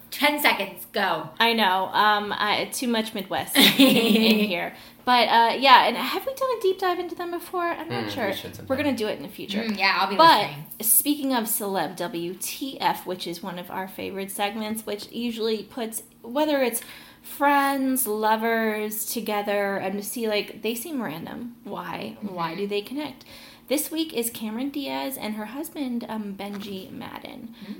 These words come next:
Speaker 1: Mm.
Speaker 2: So I remember when I saw that they got married, I was just like, "What the heck?" 'Cause I've always been very good fans,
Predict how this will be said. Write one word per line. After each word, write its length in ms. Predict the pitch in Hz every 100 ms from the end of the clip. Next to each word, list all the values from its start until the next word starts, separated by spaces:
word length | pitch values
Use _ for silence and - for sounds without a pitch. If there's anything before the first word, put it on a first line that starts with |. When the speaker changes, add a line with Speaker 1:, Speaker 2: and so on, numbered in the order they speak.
| 302
Speaker 1:
Mm. 60 |
Speaker 2:
So 180 | - 208 -
I 140 | 240
remember 600 | 330 381 339 285 277 269
when 140 | 220 208
I 160 | 202
saw 300 | 220 226 190
that 120 | 196 190
they 120 | 185
got 200 | 202 196
married, 320 | 180 180 165
I 100 | 107
was 140 | - -
just 180 | - -
like, 160 | -
"What 480 | 226 220 - - -
the 80 | -
heck?" 460 | 196 - - - -
'Cause 160 | 226
I've 120 | 220 214
always 220 | 190 240
been 160 | 240 226
very 220 | 190 -
good 160 | -
fans, 420 | - 220 - 220